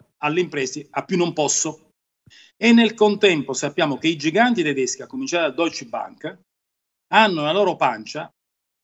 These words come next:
quante decine di migliaia di miliardi di derivati. Pochi lo sanno, forse io lo so.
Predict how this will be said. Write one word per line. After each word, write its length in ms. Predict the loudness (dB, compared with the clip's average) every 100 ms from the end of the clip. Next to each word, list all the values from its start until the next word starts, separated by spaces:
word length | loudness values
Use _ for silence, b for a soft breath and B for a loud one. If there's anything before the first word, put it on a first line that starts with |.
| _ _ _ _ _ _ _
quante 460 | 0 2 2 -2 -4
decine 680 | -4 -8 -8 -6 -6 -8 -10
di 160 | -10
migliaia 640 | -6 -4 2 4 4 2 -2
di 120 | -2
miliardi 560 | -4 -2 0 -2 -4 -10
di 60 |
derivati. 680 | -4 -4 -2 -6 -8 -16 -18 _
Pochi 340 | 0 0 0
lo 120 | -2
sanno, 500 | -2 -6 -12 -18 -20 _
forse 340 | -10 -10 -4 -2
io 120 | -2
lo 80 | -6
so. 200 | -14